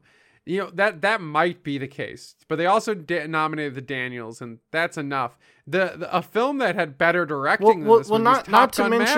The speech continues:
Speaker 1: Maverick.
Speaker 2: Matt, this movie had thirty American executive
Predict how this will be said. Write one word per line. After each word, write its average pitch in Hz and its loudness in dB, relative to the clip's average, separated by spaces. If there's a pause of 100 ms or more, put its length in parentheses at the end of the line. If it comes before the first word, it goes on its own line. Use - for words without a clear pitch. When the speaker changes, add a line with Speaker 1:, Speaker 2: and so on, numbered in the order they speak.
Speaker 1:
Maverick. 180 -4
Speaker 2:
Matt, 156 -2 (320)
this 226 -2
movie 220 -2 (240)
had 214 2
thirty 269 0 (360)
American 247 2 (100)
executive 190 0